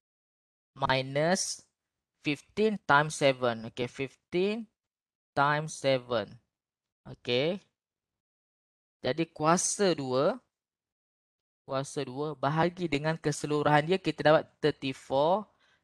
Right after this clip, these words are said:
times thirty. Lepas tu time dengan forty-two. And then last sekali times dengan twenty-two.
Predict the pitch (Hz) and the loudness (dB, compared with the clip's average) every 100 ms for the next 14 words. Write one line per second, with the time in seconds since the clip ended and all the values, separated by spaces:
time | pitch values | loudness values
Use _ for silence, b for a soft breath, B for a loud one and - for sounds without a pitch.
0 | _ - 156 165 180 - - 143 _ 139 | _ 4 8 8 4 -4 -6 -6 _ -2
1 | 151 170 214 196 _ _ _ _ _ _ | 0 0 -2 -6 _ _ _ _ _ _
2 | _ - 139 - 175 - 175 202 196 156 | _ -8 -8 -6 -8 2 4 4 2 -2
3 | 156 175 - 165 165 180 - 151 131 - | -2 -4 -6 -4 -2 -2 -4 -6 -6 -8
4 | 135 139 175 220 - _ _ _ _ 135 | -6 -4 -4 -6 -12 _ _ _ _ -4
5 | 139 143 165 165 147 - 147 160 180 151 | -4 2 4 6 4 2 2 2 2 4
6 | 147 151 151 165 180 - 139 139 139 135 | 4 2 -6 -6 -8 -4 -6 -6 -10 -12
7 | - 127 | -10 -10